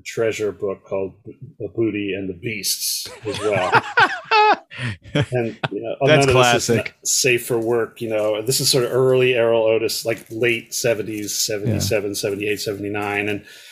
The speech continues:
Speaker 1: they're pretty collectible, wild to look through, very inspirational. If,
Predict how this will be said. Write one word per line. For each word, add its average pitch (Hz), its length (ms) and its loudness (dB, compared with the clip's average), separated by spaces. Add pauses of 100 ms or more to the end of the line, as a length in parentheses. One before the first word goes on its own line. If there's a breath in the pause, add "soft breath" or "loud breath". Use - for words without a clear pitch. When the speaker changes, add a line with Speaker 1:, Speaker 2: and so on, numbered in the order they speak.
(220 loud breath)
Speaker 1:
they're 143 100 2
pretty 170 240 2
collectible, 139 920 4 (180)
wild 135 680 2
to 143 80 0
look 127 240 2
through, 127 280 -4
very 135 440 2
inspirational. 107 920 -4
If, 135 200 0